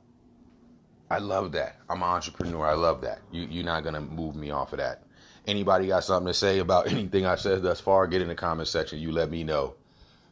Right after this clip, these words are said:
what your problem is. Yeah, you let me know what your problem is. Okay. Uh, next, and lastly, all right, I'm not gonna draw this all the way out too long. Um,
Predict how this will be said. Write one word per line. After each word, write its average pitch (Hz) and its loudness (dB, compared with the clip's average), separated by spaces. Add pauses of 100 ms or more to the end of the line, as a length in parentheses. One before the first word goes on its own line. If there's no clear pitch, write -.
what 85 0
your 87 4
problem 71 2 (100)
is. - -14 (1080)
Yeah, 78 -4
you 80 -2
let 78 0
me 80 -6
know 76 -2
what 73 -4
your 95 4
problem 60 0
is. - -18 (1700)
Okay. 71 -6 (600)
Uh, 85 6
next, 92 -4 (320)
and 82 -6
lastly, 85 0 (300)
all 78 -10
right, 80 0
I'm 78 -4
not 76 -2
gonna 69 -6
draw 69 -4
this 69 -8
all 71 -2
the 65 -6
way 67 -6
out 65 -4
too 71 -12
long. 67 -10 (1900)
Um, 92 0